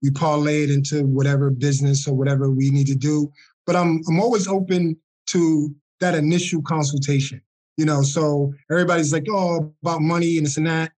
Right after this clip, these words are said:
Sure, we can get to that point, but I rather just give you some insight about what's going on,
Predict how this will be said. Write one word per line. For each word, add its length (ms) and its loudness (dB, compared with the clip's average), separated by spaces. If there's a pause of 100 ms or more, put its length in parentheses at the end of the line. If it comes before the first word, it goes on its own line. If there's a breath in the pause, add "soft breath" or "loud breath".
Sure, 240 0
we 120 2
can 120 0
get 180 0
to 80 -2
that 240 -4
point, 340 0 (300)
but 140 2
I 120 2
rather 640 0 (440)
just 260 -2
give 200 2
you 80 2
some 300 -2
insight 640 -2 (220)
about 360 0
what's 340 0
going 380 0
on, 520 0